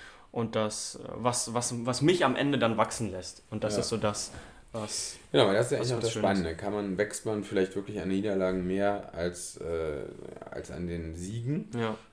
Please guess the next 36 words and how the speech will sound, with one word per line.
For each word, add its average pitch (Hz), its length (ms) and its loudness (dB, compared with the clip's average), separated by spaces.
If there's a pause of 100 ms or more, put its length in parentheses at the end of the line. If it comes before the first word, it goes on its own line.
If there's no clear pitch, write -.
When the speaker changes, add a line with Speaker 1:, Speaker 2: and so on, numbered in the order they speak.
(140)
Speaker 2:
Ähm, 90 460 2
oder 90 160 -2
ist 92 160 -8
das, 92 180 -4
ich 90 60 -6
meine, 87 120 0
das 87 60 -4
ist - 60 -6
ja 67 80 -2
auch 87 60 -6
mal 85 100 -4
so 82 80 -6
ein 82 40 -8
Spruch, 98 280 -4
dass 87 160 -6
es 90 80 -12
so - 80 -8
charakterbildend 98 760 -6
ist 104 80 -12
und 107 100 -8
so, 92 140 -4
aber 92 160 0
ja, 98 100 2
vielleicht 90 480 -2
ist - 140 -12
es - 200 -16 (220)
wirklich 90 320 -6
so, 87 100 -4
dass 85 200 -6
man 87 340 -8
nur 92 80 -2
so 92 80 -2
ein 90 100 -2
paar 92 280 2
Niederlagen 87 680 2
auch, - 320 -6